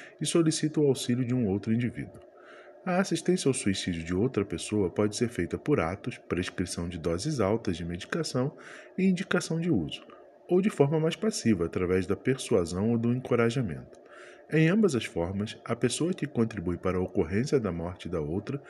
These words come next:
compactua com a intenção de morrer através da utilização de um agente causal. O suicídio assistido ganhou notoriedade através do doutor Jack Kevorkian,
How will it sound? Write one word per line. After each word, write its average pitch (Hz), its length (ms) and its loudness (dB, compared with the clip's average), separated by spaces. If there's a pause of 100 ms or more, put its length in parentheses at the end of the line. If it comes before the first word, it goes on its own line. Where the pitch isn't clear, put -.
(300)
compactua 160 720 2
com 120 160 4
a 113 40 4
intenção 107 400 0
de 104 80 0
morrer 92 380 0
através 101 460 2
da 98 100 2
utilização 117 760 0
de 107 120 -4
um 120 100 0
agente 104 320 0
causal. 90 580 -4 (760)
O 135 80 0
suicídio 185 480 2
assistido 110 500 0
ganhou 107 260 4
notoriedade 107 760 2
através 98 460 0
do 101 80 -2
doutor 98 380 0
Jack 95 440 -2 (140)
Kevorkian, 92 640 -2